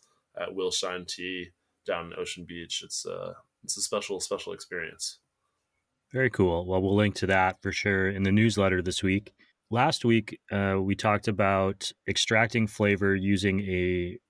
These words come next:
Speaker 2: refractometer and, and what a refractometer does. And a lot of that was identifying levels of sugar and, and so on. I encourage anyone to go back and listen to that or check out that newsletter episode. This week, I want to talk a little bit about flavor during the roasting process,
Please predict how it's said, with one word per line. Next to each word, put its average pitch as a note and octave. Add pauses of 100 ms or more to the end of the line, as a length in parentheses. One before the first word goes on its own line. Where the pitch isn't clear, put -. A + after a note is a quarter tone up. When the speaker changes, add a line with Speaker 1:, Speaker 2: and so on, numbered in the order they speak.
(100)
Speaker 2:
refractometer F#2
and, F2
and F#2
what G#2
a -
refractometer F#2
does. F2
And F2+
a F2
lot F#2
of E2+
that F2
was F2 (380)
identifying F#2+
levels F2
of E2
sugar F#2
and, E2+
and F2+
so F2+
on. E2+
I E2
encourage F2+
anyone F2
to F2
go F2
back E2
and F2
listen F2
to E2+
that E2+ (300)
or E2+
check -
out F2
that E2+
newsletter F2
episode. E2+ (640)
This C3+
week, E3+
I D3
want C#3
to -
talk B2+
a A#2+
little A#2+
bit A2+
about G#2
flavor A2
during G2+
the F#2
roasting G2+
process, E2+